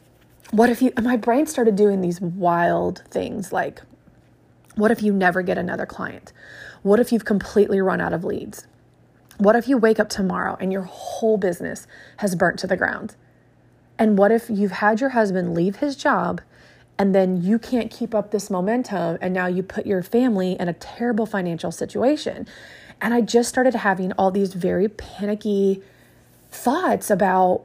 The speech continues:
what if, what if, what if, what if I can't do this? What if I can't keep it up? What if the business doesn't grow? What if I can't maintain this forever? Like, what are, what are we gonna do? What if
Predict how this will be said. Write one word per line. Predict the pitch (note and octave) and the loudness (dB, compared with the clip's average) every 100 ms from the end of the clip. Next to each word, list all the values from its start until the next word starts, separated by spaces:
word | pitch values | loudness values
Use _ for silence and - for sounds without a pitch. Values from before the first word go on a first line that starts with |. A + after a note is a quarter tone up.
| - | -8
what | F#3+ G3+ | -4 0
if, | G3 G3+ G3 | 0 0 0
what | F#3 | 2
if, | G3 G3+ | 2 0
what | F3+ F3 | -2 2
if, | D4 C#4+ G#3 | 4 4 0
what | F#3+ G#3 | -2 -2
if | G#3+ | 0
I | F#3 | -2
can't | - F3+ - | -2 -6 -4
do | F3 C#4 | 0 2
this? | A3 F3 | 2 2
What | F#3 F#3 | 0 -2
if | F3+ | 0
I | F3+ | -2
can't | - F#3 - | -2 -6 -4
keep | - F#3 | -2 0
it | F#3+ | 2
up? | B3 - | 4 2
What | F#3+ F#3+ | 2 2
if | F#3+ | 2
the | F3+ | 0
business | F#3+ F#3 F3 | 0 0 -4
doesn't | F3+ F#3+ G#3+ A#3 | 0 0 0 -4
grow? | - - - - - - | -2 0 0 -6 -16 -12
What | - G3+ | -2 0
if | G3+ | 0
I | |
can't | G3 G3+ G3 | -2 -2 -2
maintain | F#3+ F#3 - F#3+ F#3 | -2 -2 -2 -4 -2
this | F3+ - | -2 -2
forever? | - - A3 G#3+ E3 - | -2 2 0 2 -2 0
Like, | F3 | 0
what | F3+ F#3+ G#3+ | 2 2 2
are, | G#3+ | 2
what | G3 | 0
are | G#3+ | 2
we | F#3+ | 2
gonna | F3 | 0
do? | E3 F#3+ C4+ | -2 0 2
What | A3 G#3 | 4 2
if | A3 G#3+ | 2 -4